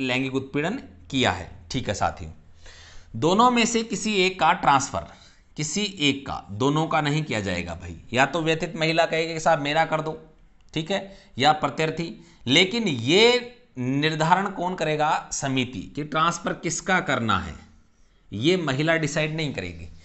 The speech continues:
चलिए, व्यथित महिला को तीन महीने की छुट्टियां अनुदत की जा सकती है। काफ़ी अच्छा सवाल है,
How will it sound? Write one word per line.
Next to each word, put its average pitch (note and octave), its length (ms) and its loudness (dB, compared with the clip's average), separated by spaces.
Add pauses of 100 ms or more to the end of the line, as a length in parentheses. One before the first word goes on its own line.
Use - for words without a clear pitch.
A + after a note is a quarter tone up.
(300)
चलिए, G#2+ 400 0 (320)
व्यथित D#3+ 400 2
महिला F#3 340 6
को G3 180 0
तीन G#3 560 -2
महीने E3+ 360 -2
की F3+ 180 -6
छुट्टियां D#3+ 480 -2
अनुदत C#3 360 -2
की A#2+ 140 -4
जा G#2 140 0
सकती G#2 300 -8
है। G2 80 -4
काफ़ी C#3+ 360 0
अच्छा D3+ 280 -2
सवाल C#3 360 0
है, C3+ 180 -2